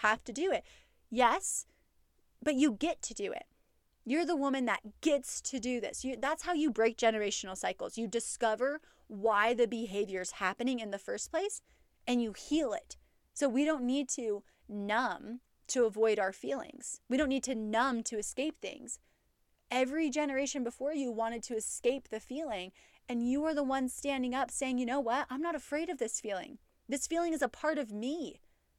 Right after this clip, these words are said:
I'm not a part of it. It's a part of me. And I can heal it. I can get to know this. I can understand where it comes from and do better." And that's what I want for you. I want you to take this journey of self-discovery and self-healing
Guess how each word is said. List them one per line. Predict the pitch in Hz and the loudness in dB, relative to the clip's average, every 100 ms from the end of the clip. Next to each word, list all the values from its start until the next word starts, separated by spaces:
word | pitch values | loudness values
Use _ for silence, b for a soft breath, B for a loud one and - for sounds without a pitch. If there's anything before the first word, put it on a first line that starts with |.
| _ | _
I'm | 220 294 | -4 0
not | 370 | 2
a | 320 | 0
part | - 208 170 | 2 0 0
of | - | -2
it. | 349 339 359 - - _ _ _ _ | 4 4 2 -6 -10 _ _ _ _
It's | 269 262 | -4 -4
a | |
part | 247 - 226 | -6 -2 -2
of | 202 | -4
me. | 208 208 190 285 _ _ _ - | -8 -12 -16 -20 _ _ _ -4
And | 254 - | -4 -2
I | 226 254 | -4 -4
can | 262 262 | -2 -4
heal | 233 254 214 | 0 0 0
it. | 180 - | -4 -2
I | 254 | -2
can | 285 269 | -2 -2
get | 247 - | -2 -4
to | 226 | -4
know | 220 214 | -2 -2
this. | 196 - | -4 -4
I | 233 | -4
can | 277 277 | -2 -2
understand | 254 240 240 220 | 0 -2 -2 -2
where | 214 | -2
it | 202 | -2
comes | - 240 233 | -2 -4 -2
from | 220 202 B B B | -2 -4 B B B
and | 240 208 | -4 -2
do | 220 220 185 | -4 -6 -4
better." | 196 - 90 - - - - - - - - | -4 -2 -4 -8 -14 -16 -20 -20 -20 -20 -16
And | 247 - | -14 -2
that's | 302 - - | -2 -2 -4
what | 302 | 0
I | 277 | 0
want | 214 220 - | 0 -4 -4
for | |
you. | 214 180 175 b b b - | -4 -4 -6 b b b -6
I | 240 | 0
want | 233 247 | 0 0
you | |
to | 277 | -2
take | 254 262 | -2 -2
this | 254 - | -2 0
journey | 220 208 | 0 0
of | 202 | -4
self-discovery | - 196 - - 196 196 | -2 -2 -2 -2 -2 -2
and | 202 - | -6 -4
self-healing | 196 196 196 190 | -4 -4 -6 -4